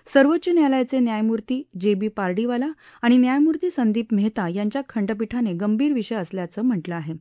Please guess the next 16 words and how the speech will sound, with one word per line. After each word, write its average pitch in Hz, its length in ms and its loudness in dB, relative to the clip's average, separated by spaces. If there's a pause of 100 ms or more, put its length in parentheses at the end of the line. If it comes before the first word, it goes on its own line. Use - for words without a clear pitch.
(540)
गेल्या 254 200 6
काही 254 220 0
वर्षांपासून 247 680 0
काही 247 240 -2
उच्च 262 240 0
न्यायालयांमध्ये 220 800 -2 (340)
तर्कशुद्ध 277 500 2
निर्णयाशिवाय 226 920 2
आदेशाचा 285 640 -2
कार्यकारी 254 520 -2
भाग 214 220 -4
घोषित 208 420 -4
करण्याची 208 380 -4
पद्धत 190 420 -4
राहिली 180 300 -2
आहे 156 240 -6